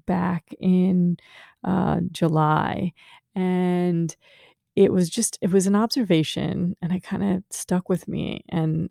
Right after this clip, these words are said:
um, and it, it sort of was calling me to, uh, kinda chat about it today. And, um, you know, I think, um,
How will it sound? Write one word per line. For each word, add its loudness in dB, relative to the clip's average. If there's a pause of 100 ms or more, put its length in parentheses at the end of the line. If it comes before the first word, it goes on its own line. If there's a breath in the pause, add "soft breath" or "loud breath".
(160)
um, -2
and -2
it, -8
it -4
sort 0
of 4
was -4
calling 4
me 0
to, 0
uh, -2
kinda -4
chat -2
about -4
it -8
today. -4 (420 loud breath)
And, 6 (360 loud breath)
um, 2 (680)
you 4
know, 4
I -4
think, -6 (600 soft breath)
um, -2